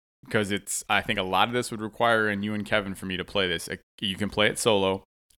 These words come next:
I was, honestly, I saw a lot of people not impressed by it. I actually went the other way. I was very impressed with it.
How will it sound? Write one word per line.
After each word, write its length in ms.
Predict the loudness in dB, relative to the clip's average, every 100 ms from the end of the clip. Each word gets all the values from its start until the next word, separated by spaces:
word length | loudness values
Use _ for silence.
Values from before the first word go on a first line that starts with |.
| 4
I 400 | 6 6 4 -2
was, 400 | -2 -2 -2 -8 _ _ _ _ _ _ _
honestly, 420 | 2 4 4 2 2
I 80 |
saw 200 | 4 2
a 20 | 2
lot 160 | 0
of 60 | -2
people 160 | -4 -4
not 200 | -4 -4
impressed 360 | -2 -2 -2
by 200 | 0 2
it. 80 | 2 2
I 160 | 2
actually 340 | 4 2 -2 -6
went 140 | -6
the 120 | -4 -4
other 140 | -2
way. 240 | -2 -2
I 140 | -2 -2
was 180 | -2 -4
very 320 | 0 0 0
impressed 380 | -2 -4 -6 -6
with 120 | -4
it. 140 | -4